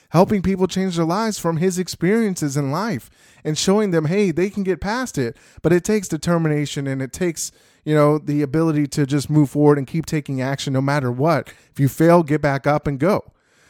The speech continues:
So I hear about age all the time, and that really comes back down to confidence. Be confident within yourself and those skills and what you've got.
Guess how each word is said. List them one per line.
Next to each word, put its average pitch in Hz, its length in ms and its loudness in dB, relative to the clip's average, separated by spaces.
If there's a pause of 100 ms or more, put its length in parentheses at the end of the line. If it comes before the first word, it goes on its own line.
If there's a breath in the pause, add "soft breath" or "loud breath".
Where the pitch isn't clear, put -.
So 156 200 6
I 147 100 4
hear 175 160 0
about 143 280 0
age 151 220 0
all 151 100 4
the 151 60 0
time, 165 260 -4
and 147 80 -4
that 147 120 -4
really 151 160 -4
comes 143 220 -6
back 135 200 -4
down 135 160 -2
to 117 60 -4
confidence. 143 560 -4
Be 143 140 -6
confident 151 440 -4
within 143 240 -2
yourself 139 420 -2
and 127 100 -4
those 117 140 -4
skills 139 360 0
and 147 80 0
what 147 160 -6
you've 147 120 -6
got. 160 400 -6